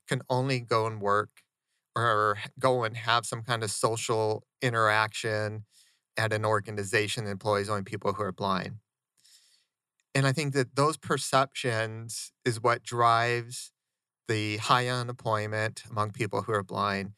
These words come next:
And those are just people on the street. If we look at business owners, uh, and hiring managers, there's a survey that says that forty-five percent of those hiring managers, H R professionals,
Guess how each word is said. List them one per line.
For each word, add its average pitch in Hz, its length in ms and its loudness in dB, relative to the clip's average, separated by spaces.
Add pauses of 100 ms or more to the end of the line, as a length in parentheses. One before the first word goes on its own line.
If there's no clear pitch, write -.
(480)
And 135 160 2
those 151 200 0
are 143 80 0
just 120 220 0
people 117 420 -2
on 117 140 0
the 110 80 -4
street. 110 500 -2
If 107 100 -8
we 117 100 -2
look 123 240 2
at 110 240 -4
business 110 520 -2
owners, 123 580 0 (840)
uh, 113 440 0
and 107 160 -6
hiring 151 440 0
managers, 110 680 -2 (680)
there's 160 440 0 (120)
a 143 80 2
survey 151 380 4
that 131 120 4
says 131 280 2
that 123 140 0
forty-five 139 600 2
percent 123 360 -2
of 110 100 0
those 110 340 2
hiring 117 340 2
managers, 110 480 -4
H 110 220 -6
R 113 80 -2
professionals, 107 840 -2